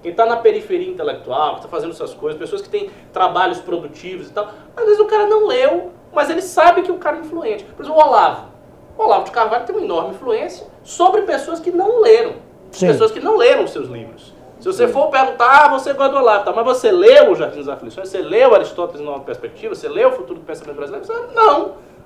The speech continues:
Speaker 1: "Mas por que que você gosta?" "Porque eu vi um programa dele, eu, eu, eu li um artigo e tal." E aí a influência chega. Isso em todo lugar.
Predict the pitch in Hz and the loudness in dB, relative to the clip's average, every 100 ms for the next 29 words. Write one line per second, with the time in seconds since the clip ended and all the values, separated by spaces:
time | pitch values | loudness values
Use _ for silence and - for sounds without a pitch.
0 | - 247 247 370 - 311 190 180 143 - | -6 -4 -2 -4 -4 -2 2 4 2 -4
1 | - - - _ 440 277 220 240 240 240 | -16 -20 -20 _ 2 2 -2 -8 -6 -2
2 | 226 214 220 262 262 262 254 247 240 214 | -2 0 -2 -2 0 2 4 2 0 -2
3 | 180 - - - - - 160 156 170 170 | -6 -8 -20 -20 -20 -14 -12 -10 -8 -8
4 | 175 180 190 202 - - 233 240 220 202 | -8 -6 -2 -2 -4 -14 -12 -10 -10 -8
5 | 214 202 - - - - 247 277 311 339 | -6 -8 -12 -20 -20 -10 -2 -2 0 -4
6 | 339 320 285 302 339 - - 202 208 - | -4 -8 -8 -10 -10 -10 -8 -4 -4 -4
7 | - - - 339 370 - 415 - - 330 | -12 -14 -4 -2 -2 -6 -8 -10 -12 -6
8 | 440 - - 285 427 440 403 175 185 - | -6 -8 -4 0 0 0 0 -2 -2 -8